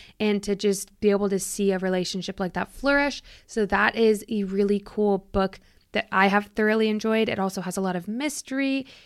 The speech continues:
and it's just a cool take on a very easy book. I listened to that one. And the one I'm doing right now is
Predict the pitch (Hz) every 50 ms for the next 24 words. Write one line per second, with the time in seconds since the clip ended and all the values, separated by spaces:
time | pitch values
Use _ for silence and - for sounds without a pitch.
0 | _ _ - 226 226 233 - - 262 240 - - 302 - - - - 233 220 220
1 | - - - 202 208 214 - _ _ _ - - 214 190 190 190 196 202 - 220
2 | 190 202 196 190 196 202 208 214 202 185 196 190 190 190 196 202 - - 190 190
3 | 190 202 208 202 190 - - 190 196 - - 196 190 190 202 220 233 240 240 -
4 | - - - - - - 240 240 254 269 285 311 311 285 247 277 277 269 254 240
5 | 240 220 220 220 220 220 - - - _ _ 233 214 208 208 196 190